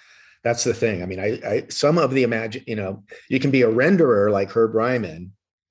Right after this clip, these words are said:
but you're probably not going to get to design as many things if you become a really good illustrator, 'cause they're gonna rely on you to create the beautiful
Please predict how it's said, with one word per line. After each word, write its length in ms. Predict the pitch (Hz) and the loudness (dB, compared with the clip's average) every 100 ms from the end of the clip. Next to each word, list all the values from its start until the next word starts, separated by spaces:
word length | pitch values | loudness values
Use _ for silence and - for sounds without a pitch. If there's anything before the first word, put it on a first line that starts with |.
| _ _ _ _ | _ _ _ _
but 360 | 104 117 113 110 | -4 2 2 0
you're 440 | 113 117 113 104 - _ _ _ | 0 2 2 -2 -12 _ _ _
probably 440 | 127 139 135 127 | -2 0 2 2
not 260 | 117 110 - | 2 -2 0
going 160 | 113 | 0
to 100 | 104 | 0
get 440 | 90 87 113 123 - | -6 -4 -2 -2 -4
to 100 | 104 | -10
design 560 | 85 87 98 104 113 | -8 -6 -4 -2 0
as 160 | 107 85 | -2 -4
many 260 | 87 80 73 | -6 -8 -12
things 640 | - 82 76 78 82 - - - | -10 -10 -10 -10 -12 -14 -8 -4
if 120 | 98 | -2
you 80 | 95 | 0
become 320 | 90 - 104 | -2 0 -2
a 60 | 87 | 0
really 280 | 95 90 | 0 0
good 260 | 85 90 80 | 0 -2 -4
illustrator, 600 | 107 90 98 - 107 120 | -4 -4 0 2 4 4
'cause 200 | 110 87 | 2 -2
they're 100 | 87 | -2
gonna 180 | 95 92 | -4 -2
rely 380 | 90 92 104 95 | -2 0 0 0
on 160 | 90 | -2
you 120 | 87 | -4
to 120 | 80 80 | -4 -6
create 440 | - 90 87 85 | -2 0 0 -2
the 60 | 82 | -6
beautiful 640 | 87 85 80 80 78 | -4 -4 -4 -6 -8